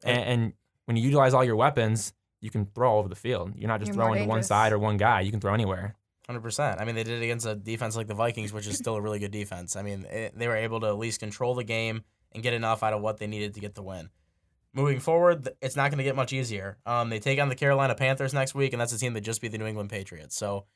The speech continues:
Speaker 1: nevertheless, it's not an easy game. Um, it's gonna be at home, though, uh, so it, it'll, it'll be a big one. Uh, Cam Newton's obviously a guy that can be effective back there. They did lose, uh, a lot, a lot of their player. I think Benjamin's still banged up. Obviously, Olsen's, like, done for the season pretty much.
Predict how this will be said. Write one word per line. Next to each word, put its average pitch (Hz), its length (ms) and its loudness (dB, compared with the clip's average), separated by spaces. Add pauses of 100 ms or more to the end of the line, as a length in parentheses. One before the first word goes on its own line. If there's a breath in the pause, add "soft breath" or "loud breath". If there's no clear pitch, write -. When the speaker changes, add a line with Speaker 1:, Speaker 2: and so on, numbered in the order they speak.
(460)
Speaker 1:
nevertheless, 139 480 4
it's 117 100 -4
not 131 200 2
an 131 40 -6
easy 127 180 -2
game. 131 600 2
Um, 107 540 0
it's 110 160 -4
gonna 139 120 0
be 147 100 2
at 135 100 4
home, 135 240 4
though, 131 300 4 (160)
uh, 107 200 0
so 117 180 0
it, 113 140 -2
it'll, 123 240 4
it'll 123 140 -2
be 131 80 0
a 120 60 -2
big 123 180 0
one. 123 280 0
Uh, 104 160 0
Cam 123 220 2
Newton's 123 260 0
obviously 117 300 2
a 110 40 -4
guy 117 120 4
that 113 100 -2
can 120 80 -8
be 117 80 -2
effective 113 420 -4
back 113 240 0
there. 113 260 0 (220 loud breath)
They 110 80 -4
did 135 200 4
lose, 131 440 2
uh, 87 40 -4
a 107 300 4
lot, 117 220 4
a 117 60 2
lot 117 120 4
of 117 60 2
their 110 100 -2
player. 120 180 2
I 113 60 4
think 113 180 -2
Benjamin's 117 380 0
still 117 160 0
banged 113 360 0
up. 113 240 4
Obviously, 110 340 0
Olsen's, 110 420 -2
like, 104 160 -2
done 110 180 -2
for 104 80 -10
the 101 80 -8
season 110 320 -4
pretty 107 180 -4
much. 104 380 -4